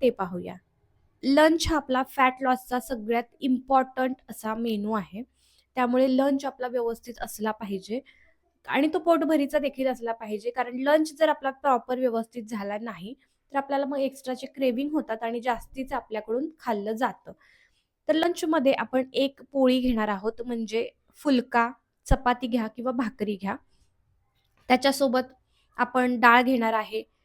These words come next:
अ, सॅलड घेणार आहे, एखादी भाजी घेऊ शकता किंवा मग तुम्ही आता स-, एकतर हे तीन चार ऑप्शन आहेत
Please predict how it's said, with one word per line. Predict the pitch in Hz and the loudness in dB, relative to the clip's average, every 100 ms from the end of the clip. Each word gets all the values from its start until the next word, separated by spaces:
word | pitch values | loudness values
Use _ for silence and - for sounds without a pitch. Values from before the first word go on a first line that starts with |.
| _ _ - | _ _ -2
अ, | 226 226 | 0 2
सॅलड | 277 247 247 269 | 6 6 6 2
घेणार | 240 240 220 | 0 -4 -2
आहे, | 214 196 208 220 - | -4 -6 -12 -18 -20
एखादी | - 226 226 | -12 -10 -10
भाजी | 220 214 190 233 | -8 -8 -6 -2
घेऊ | 233 233 | 2 2
शकता | 208 214 - 196 208 _ _ _ _ _ _ - | 0 -6 -10 -10 -10 _ _ _ _ _ _ 0
किंवा | 320 320 | 4 4
मग | 311 320 | 2 0
तुम्ही | 294 294 302 | 2 2 0
आता | - - 277 - _ _ - | -4 2 2 2 _ _ -18
स-, | 254 - | -16 -2
एकतर | - - - - 320 | -2 -2 -8 2 4
हे | 294 311 285 233 _ | 6 4 4 -6 _
तीन | 294 254 | -2 2
चार | 285 | 4
ऑप्शन | 277 269 - 254 | 4 2 -4 -2
आहेत | 233 | -4